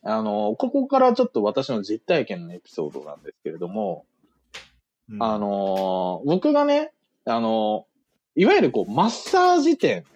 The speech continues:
Speaker 1: に行った時のお話です。
Speaker 2: うん。
Speaker 1: で、えっと、
Speaker 2: マッサージ屋さん。
Speaker 1: マッサージ屋さんね。で、あの、よく、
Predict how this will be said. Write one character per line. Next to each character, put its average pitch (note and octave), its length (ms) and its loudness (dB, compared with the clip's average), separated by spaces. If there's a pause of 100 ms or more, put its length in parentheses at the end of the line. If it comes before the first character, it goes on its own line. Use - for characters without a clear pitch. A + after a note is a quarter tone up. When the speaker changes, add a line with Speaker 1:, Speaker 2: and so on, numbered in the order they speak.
(1500)
Speaker 1:
に B2+ 160 0
行 A#2+ 60 -6
っ A#2+ 80 -10
た B2+ 140 0
時 G#2+ 200 0
の D2 180 -16 (140)
お A2 100 -6
話 G2 320 -8
で E2 100 -12
す。 - 160 -20
Speaker 2:
う C3+ 60 -2
ん。 - 20 4
Speaker 1:
で、 A#2+ 260 2 (760)
え B2 80 0
っ A2 40 -2
と、 A2 140 2
Speaker 2:
マ A2 60 -4
ッ - 20 -18
サ - 120 -14
ー A2+ 40 -8
ジ - 20 -8
屋 - 0 -
さ A#2 40 -14
ん。 B2+ 40 -4
Speaker 1:
マ C#3+ 80 2
ッ - 40 -2
サ F3 180 2
ー D3+ 40 2
ジ C#3+ 80 2
屋 C#3 80 2
さ C#3 120 -4
ん B2 80 -10
ね。 D#3+ 180 -6 (320)
で、 C3 340 4
あ C#3 140 2
の、 C3+ 280 0
よ G4+ 180 4
く、 C#3 480 4